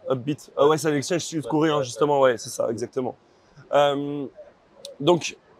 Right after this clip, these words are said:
Speaker 1: F T X, euh, on attendait beaucoup les, euh, <laughs> les preuves de réserve. Euh, actuellement, ce n'est plus,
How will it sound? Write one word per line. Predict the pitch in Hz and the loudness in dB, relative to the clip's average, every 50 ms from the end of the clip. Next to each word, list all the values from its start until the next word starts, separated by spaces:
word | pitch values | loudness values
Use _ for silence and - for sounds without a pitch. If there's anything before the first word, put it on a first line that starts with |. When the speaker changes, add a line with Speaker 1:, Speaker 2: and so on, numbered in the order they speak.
| _ _ _ _ _ _ _ _ _ _ _ _ _ - | _ _ _ _ _ _ _ _ _ _ _ _ _ -6
Speaker 1:
F | 147 - - | -6 -2 0
T | 170 180 | 0 0
X, | 185 175 - - - - - - - _ - | 2 0 -2 -2 -2 -4 -4 -8 -10 _ -4
euh, | 131 | -2
on | 131 127 123 123 123 120 123 135 | -2 0 -2 -2 -2 -2 0 0
attendait | 139 - 143 143 143 147 151 | 0 0 0 0 0 0 0
beaucoup | 135 135 151 139 - 175 180 | 0 -2 -4 -6 -4 -4 -2
les, | 170 151 139 131 127 | -2 0 0 0 0
euh, | 123 120 117 120 117 117 120 117 117 120 127 120 _ _ _ _ _ _ _ _ - | 0 -2 -4 -4 -4 -6 -6 -6 -8 -8 -10 -14 _ _ _ _ _ _ _ _ -10
<laughs> | 117 131 | -6 -4
les | 143 127 135 | -4 -2 -4
preuves | 123 - - 160 156 143 | -4 -4 -2 -2 0 0
de | 143 | 2
réserve. | 143 135 135 131 127 143 196 180 175 123 - - - - - - - - _ _ _ - - | 2 2 2 2 2 2 0 0 -2 -6 -6 -8 -12 -16 -20 -20 -20 -20 _ _ _ -6 -4
Euh, | 131 123 120 117 117 117 117 113 117 | -2 -2 -2 -2 -4 -4 -4 -2 0
actuellement, | 110 117 113 - - - 156 147 143 147 147 151 147 | 0 0 0 -2 -2 0 0 0 2 0 0 0 -2
ce | 135 - - - | -4 -8 -8 -6
n'est | 127 127 127 123 120 123 123 120 107 - _ _ _ _ | -4 -2 -2 -2 0 0 -2 -2 -4 -8 _ _ _ _
plus, | - 151 165 170 175 175 175 170 170 160 147 135 | -8 -6 -4 -4 -4 -4 -4 -4 -6 -6 -6 -8